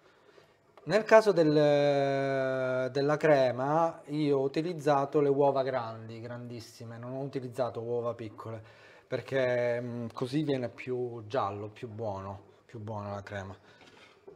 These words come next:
Guardate qui che cosa è successo. Guardate, è tutto attaccato, tutto rovinato, quindi fate attenzione quando utilizzate le pentole.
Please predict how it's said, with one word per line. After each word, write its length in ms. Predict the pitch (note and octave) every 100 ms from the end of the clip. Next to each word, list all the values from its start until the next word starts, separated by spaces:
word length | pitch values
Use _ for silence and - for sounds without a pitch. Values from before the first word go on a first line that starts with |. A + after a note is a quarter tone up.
| _ - -
Guardate 420 | C3+ C3+ E3+ F3
qui 180 | E3+ F3+
che 140 | F3 D3
cosa 200 | C3 B2+
è 40 |
successo. 920 | A#2+ C3 - D3+ D#3 D#3 - F3+ D3+ _ _ _ _ _ _ _ _ _ _ _ _
Guardate, 400 | C#3 C3 D#3 E3
è 60 | E3+
tutto 220 | E3+ F3
attaccato, 580 | F#3+ F#3 - D#3 D#3+ C#3+ _
tutto 240 | D3 D#3
rovinato, 460 | D#3+ D3 C#3 C3 -
quindi 200 | D#3+ D#3+
fate 220 | E3 E3+
attenzione 480 | D#3+ D#3 D#3 F3+ D#3+
quando 180 | C#3+ C3
utilizzate 460 | C#3 C3 C3+ C3
le 100 | B2+
pentole. 480 | B2+ A#2 A2 A#2+ G2